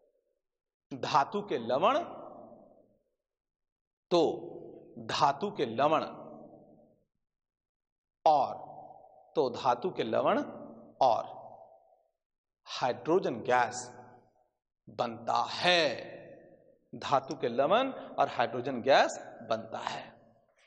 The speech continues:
धातु के लवण और हाइड्रोजन गैस बनता है।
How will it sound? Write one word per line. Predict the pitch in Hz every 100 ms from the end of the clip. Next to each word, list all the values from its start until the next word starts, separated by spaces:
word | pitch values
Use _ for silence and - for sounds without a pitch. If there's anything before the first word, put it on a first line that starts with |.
| _ _ _ _ _ _ _ _ _ _ _ _ _ _ _ _ _ _ _ _ _ _ _ _ _ _ -
धातु | 107 - 131
के | 117
लवण | 113 139 180
और | 120
हाइड्रोजन | 107 107 107 110
गैस | 113 139 135 - - -
बनता | 107 - - -
है। | -